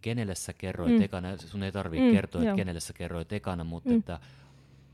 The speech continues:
Speaker 1: aloit sä itse tajumaan sen sitä kautta, kun sä puhuit muille siitä, vai oliko se sitten, kun
Speaker 2: Mm. No, mulla tulee tähän nyt jo hirveän, niin kuin, monta, moneen eri osioon vasta-,
Speaker 1: Anna, anna tulla
Speaker 2: <laughs> vastaus
Speaker 1: kaikkiin.
Speaker 2: mieleen, mutta siis,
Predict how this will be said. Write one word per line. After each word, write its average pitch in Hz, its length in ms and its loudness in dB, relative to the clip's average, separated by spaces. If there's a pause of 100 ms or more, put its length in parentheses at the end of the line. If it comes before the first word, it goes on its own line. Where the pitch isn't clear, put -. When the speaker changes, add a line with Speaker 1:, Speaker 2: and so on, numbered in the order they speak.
Speaker 1:
aloit 98 300 0
sä - 100 -8
itse 101 320 -6
tajumaan 76 640 -6
sen 78 100 -10
sitä 85 200 -10
kautta, 73 360 -10
kun 76 120 -16
sä 82 120 -12
puhuit 73 360 -16
muille 85 320 -8
siitä, - 480 -14 (300)
vai 80 200 -4
oliko 76 280 -8
se 78 120 -10
sitten, 69 340 -16 (140)
kun - 120 -20 (140)
Speaker 2:
Mm. 196 640 2 (520)
No, 190 200 2 (680)
mulla 208 180 -4
tulee 185 240 -4
tähän 196 280 -4
nyt 214 140 -6
jo 214 80 -4
hirveän, 202 360 -2
niin 214 140 0
kuin, 214 100 2
monta, 208 320 2 (560)
moneen 214 340 2
eri 190 240 0
osioon 202 500 0 (120)
vasta-, 226 360 2
Speaker 1:
Anna, 247 240 6
anna 285 220 8 (160)
tulla 254 60 4
Speaker 2:
<laughs> 294 100 8
vastaus 330 240 6
Speaker 1:
kaikkiin. 240 480 4
Speaker 2:
mieleen, 247 540 2
mutta 202 300 -2
siis, 208 360 -2